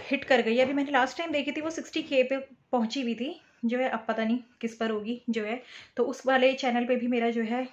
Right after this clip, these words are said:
काम चल ही रहा है, ऐसा नहीं है कि उस चैनल को मैंने रोका हुआ है। But अभी थोड़ा सा टाइम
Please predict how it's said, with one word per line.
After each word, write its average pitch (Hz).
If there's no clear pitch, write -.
काम 233
चल 233
ही 233
रहा 214
है, 208
ऐसा 226
नहीं 226
है 208
कि 226
उस 226
चैनल 214
को 226
मैंने 226
रोका 208
हुआ 208
है। 208
But 240
अभी 262
थोड़ा 240
सा 262
टाइम 233